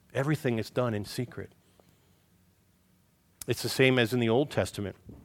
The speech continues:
In Jeremiah seventeen, verse ten, God said, "I, the Lord, search the heart." Not just the actions, I search the heart. I test the mind, even to give to each man according to his ways,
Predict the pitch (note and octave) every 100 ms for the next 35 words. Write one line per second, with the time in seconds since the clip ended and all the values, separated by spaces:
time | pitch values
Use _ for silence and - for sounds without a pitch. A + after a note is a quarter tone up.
0 | - - _ _ - A2 G2 B2+ A#2 A#2+
1 | A#2 G#2+ - C3 A2+ G2 - A#2+ A2 G2+
2 | F#2+ G2+ - - A#2 G2+ - _ _ _
3 | _ _ _ _ _ _ - - A2+ B2
4 | C3+ - D3+ C3 B2 C#3 C#3+ C#3+ B2+ B2
5 | C3+ D3 D#3 C#3+ - - - D#3 D#3 D#3
6 | - - - - _ _ _ _ _ _
7 | A#2 - G#3 G3+ G2 - - - _ _
8 | _ _ _ _ _ _ - A3 - F3
9 | - C3 A#3 - - B2+ B2+ C#3 - F3
10 | - - A#2 - A3 F3 - B2 A#2 -
11 | E3 D#3+ - - C#3 B2 A#2 A2+ A#2 A2+
12 | G#2 F#2 E2+ - _ _ _ _ _ _
13 | _ - - - _ _ _ - D3 E3
14 | D#3+ E3+ B2 D3 - C3 C#3 - C#3 C3+
15 | C#3 A2+ - D3 B2+ - A#2+ A2 G#2+ A2+
16 | B2+ C3 B2+ A#2 - -